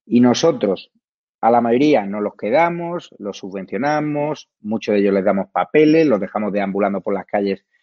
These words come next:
de las distintas ciudades, muchos de ellos delinquen, es decir, no los repatriamos. Eh, Pedro Sánchez, Omar Lasca organizan foros con Marruecos, tienen ahí cumbres bilaterales, que es cierto que la última se ha pospuesto, ¿no?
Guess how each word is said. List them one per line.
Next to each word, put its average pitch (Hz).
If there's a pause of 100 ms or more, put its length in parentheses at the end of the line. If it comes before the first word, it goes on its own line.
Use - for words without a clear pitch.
(400)
de 107
las 101
distintas 98
ciudades, 135 (240)
muchos 113
de 101
ellos 98
delinquen, 147 (340)
es 117
decir, 110
no 110
los 117
repatriamos. 131 (600)
Eh, 107
Pedro 117
Sánchez, 113
Omar 101
Lasca 107
organizan 101
foros 113
con 101
Marruecos, 117
tienen 101
ahí 104
cumbres 107
bilaterales, 104
que -
es 92
cierto 101
que 98
la 95
última 98
se -
ha 95
pospuesto, 147
¿no? 175